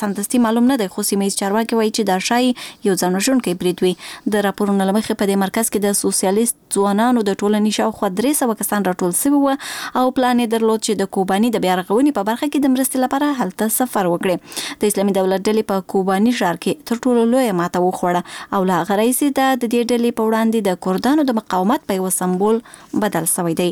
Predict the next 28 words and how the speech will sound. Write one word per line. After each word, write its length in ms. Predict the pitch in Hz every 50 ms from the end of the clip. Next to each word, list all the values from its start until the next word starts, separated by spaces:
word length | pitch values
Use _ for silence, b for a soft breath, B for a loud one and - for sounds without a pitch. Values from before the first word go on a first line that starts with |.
| - - _ _ - - _ - - - - - - - - - - - - - - - B B B B B B B B B B 254
د 20 | 262 262 269 269 -
قرغیزستان 560 | 302 285 269 302 294 302 311 - 359 349 339
د 60 | 320 -
پارلمان 360 | 302 285 277 277 285 285 277
یو 80 | 277 269 269
پخوانی 340 | 240 - - 233 226 233 226 220
غړی 200 | 233 240 247 240 226 202
د 220 | 214 214 214 -
اسلامي 280 | - 208 - 202 196 208 202
دولت 240 | 208 190 185 190 185 - 214
ډلې 160 | 214 214 214 -
سره 160 | - 208 208 202 190
د 100 | 196 196 - -
اړیکو 280 | 190 202 233 233 - 349 -
درلودو 340 | 196 185 185 185 180 202 190 -
په 80 | - 170 -
تور 200 | 202 208 214 - - 214 208
نیول 200 | 202 190 180 175 -
سوی 180 | - 170 175 170 180
دی. 80 | 175 175 B B B B B B - 180
د 160 | 190 185 185 -
قرغیزستان 580 | 202 185 190 190 180 - - - - 196 196 185
د 60 | 190
ملي 160 | 196 190 202
امنیت 320 | 196 190 190 190 190 - - 185
ریاست 360 | 175 175 175 - - 262 - 254
وایي، 180 | 240 233 233 233 B B B B B B -
پر 140 | 226 226